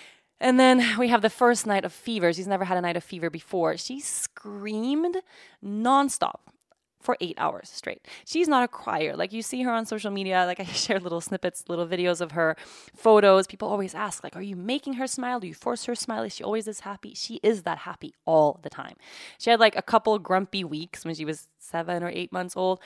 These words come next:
She's always happy. She's always smiling. Like, that's just who she is. So she never cries.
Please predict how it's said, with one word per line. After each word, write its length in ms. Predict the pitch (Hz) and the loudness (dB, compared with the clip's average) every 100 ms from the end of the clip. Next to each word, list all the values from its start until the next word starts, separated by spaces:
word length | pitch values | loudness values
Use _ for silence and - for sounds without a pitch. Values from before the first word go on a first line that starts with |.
| - - - | -14 -20 -20
She's 220 | - 415 | -4 -2
always 280 | - 220 190 | 4 4 4
happy. 220 | 165 156 | 0 -10
She's 180 | 180 220 | -12 -6
always 200 | - 196 | -2 -2
smiling. 340 | - 170 151 156 | -4 -6 -8 -10
Like, 120 | 170 | -10
that's 260 | 180 - | -10 -10
just 220 | - 180 - | -10 -10 -12
who 320 | - - 170 | -20 -12 -12
she 160 | - | -10
is. 160 | - - | -12 -10
So 80 | - | -12
she 160 | - | -6
never 180 | 247 269 | -4 -4
cries. 560 | 254 - 214 160 - | -8 -4 0 0 -4